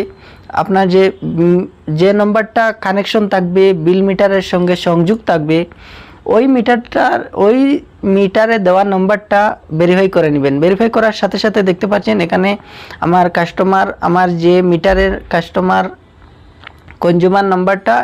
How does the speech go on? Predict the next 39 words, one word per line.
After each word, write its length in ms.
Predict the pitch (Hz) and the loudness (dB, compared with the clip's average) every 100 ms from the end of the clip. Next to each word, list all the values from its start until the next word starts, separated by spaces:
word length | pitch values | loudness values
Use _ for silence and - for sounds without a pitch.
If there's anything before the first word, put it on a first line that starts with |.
| - | -2
এটা 180 | 170 196 190 185 | -2 0 -2 0
চলে 180 | 180 190 | 0 2
আসলো। 320 | 196 - 226 285 - - - - | 0 0 -2 -2 -4 -20 -18 -6
এখন 200 | 175 190 | -2 0
আমি 160 | 196 208 202 | 2 2 2
এটাতে 240 | 202 196 185 | 0 -2 -2
ক্লিক 200 | 185 175 - | 0 0 0
করব। 160 | 147 139 143 - _ - _ _ - - - - - | -2 -2 -8 -12 _ -20 _ _ -20 -20 -20 -12 -4
এটাতে 240 | 196 233 247 | -2 0 -2
ক্লিক 240 | 233 240 240 | 0 0 2
করার 180 | 247 254 | 2 0
পরে 180 | 254 208 202 - | 0 2 2 0
আপনার 300 | 175 185 196 180 | -4 -2 0 0
ডিটেলসটা 420 | 185 226 220 - 220 | 0 0 -2 -2 -2
চলে 260 | 208 185 | 0 2
আসবে, 240 | 180 170 170 | 2 2 2
মিটার 320 | 175 175 196 | 2 2 0
নাম্বার 260 | 196 196 202 190 | 0 0 -2 0
চলে 140 | 190 | 0
আসবে, 240 | 190 180 196 190 | 0 0 0 0
কত 200 | 170 151 185 | -2 -2 0
ওয়াট 260 | 190 196 185 - 180 175 160 | 0 0 -2 -4 -2 0 2
লোড 200 | 185 202 185 | 2 0 -2
হয়েছে 300 | 196 190 202 | -2 -2 0
ওটা 180 | 180 196 185 | 0 2 0
আসবে, 300 | - 196 190 | -2 0 2
রানিং 380 | 170 156 175 202 | 2 0 0 -2
স্ট্যাটাসটা 520 | 196 - 196 190 - 202 | -4 -4 -2 -2 -2 -4
চলে 260 | 190 185 185 | 0 0 0
আসবে, 320 | 175 175 185 180 - - - - - | 0 0 0 0 -6 -20 -20 -20 -12
সব 260 | - 262 226 | -2 0 0
ডিটেলস 340 | 208 220 247 240 | 0 2 0 0
আপনারা 380 | 233 220 214 214 208 - - - | -2 0 0 2 0 -4 -8 -6
একটা 140 | 180 220 | -4 -2
একটা 160 | 202 202 | -2 -2
করে 140 | 196 | 0
দেখে 220 | 180 175 180 | 0 0 0
নিতে 200 | 165 165 | 0 -2
পারেন। 240 | 147 143 | 0 0